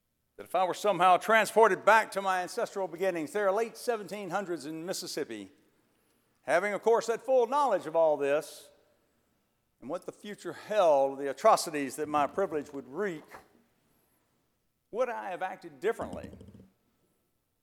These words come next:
Would I have been more virtuous? Jesus, of course, knew the future.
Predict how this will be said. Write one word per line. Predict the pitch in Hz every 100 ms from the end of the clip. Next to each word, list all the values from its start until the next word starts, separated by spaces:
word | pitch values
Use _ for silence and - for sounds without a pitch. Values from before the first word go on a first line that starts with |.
| _ _ _ _ _ _ _ _ _ _ _ _ _ _ _ _ _ _
Would | 139
I | 151
have | 143
been | 156
more | 156 147
virtuous? | 156 156 101 78 - _ _ _ _ _ _ _ _ _ _ _ _ _ _ _ _ _ _ _ _ _ _ _ _ _ _ _ _ _ _ _ -
Jesus, | 240 170
of | 143
course, | 180 196 190
knew | 233 226
the | 135
future. | 143 107 -